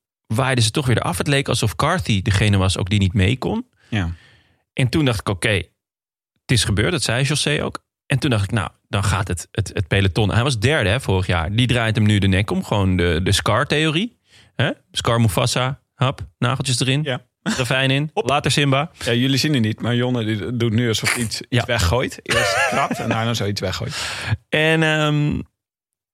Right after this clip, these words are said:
Speaker 1: ja, dat, dat, uiteindelijk liet ze hem dus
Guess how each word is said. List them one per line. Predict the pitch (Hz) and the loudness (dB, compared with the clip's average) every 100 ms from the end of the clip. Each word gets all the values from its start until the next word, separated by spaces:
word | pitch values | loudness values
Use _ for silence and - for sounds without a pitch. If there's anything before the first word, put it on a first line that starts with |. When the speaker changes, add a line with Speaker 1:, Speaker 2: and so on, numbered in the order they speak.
| _ | _
Speaker 1:
ja, | 196 185 - _ | -2 0 -2 _
dat, | 185 175 _ | -6 -6 _
dat, | - 180 - _ | -4 -4 -8 _
uiteindelijk | - 208 254 208 139 | -4 0 2 2 2
liet | 147 | 0
ze | 165 | 0
hem | 156 | 2
dus | 151 | 0